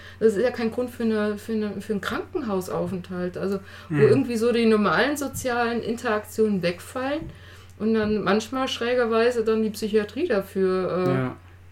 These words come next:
Speaker 1: herhalten soll.
Speaker 3: Damals,
Speaker 1: Ja, also
Speaker 3: als, ähm, Leiden des jungen Werther rausgekommen ist, haben sich ja auch viele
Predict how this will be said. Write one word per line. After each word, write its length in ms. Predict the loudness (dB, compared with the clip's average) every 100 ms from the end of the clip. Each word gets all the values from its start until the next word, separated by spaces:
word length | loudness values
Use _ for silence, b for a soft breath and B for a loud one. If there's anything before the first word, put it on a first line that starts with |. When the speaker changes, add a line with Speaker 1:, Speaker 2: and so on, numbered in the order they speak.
| -20 -12 -4 -2
Speaker 1:
herhalten 420 | -2 -2 -2 -4
soll. 340 | -2 -2 -2 0
Speaker 3:
Damals, 420 | 2 6 4 4
Speaker 1:
Ja, 60 | 2
also 380 | 2 0 -4 -4
Speaker 3:
als, 0 |
ähm, 580 | -2 0 -2 -2 -2 0
Leiden 320 | 2 4 2
des 180 | -2 -2
jungen 240 | -2 0
Werther 260 | 0 0 -2
rausgekommen 600 | -2 -4 -8 -6 -6 -6
ist, 200 | -10 -10
haben 160 | -8 -8
sich 240 | -10 -10
ja 100 | -8
auch 140 | -8
viele 500 | -10 -8 -6 -6 -8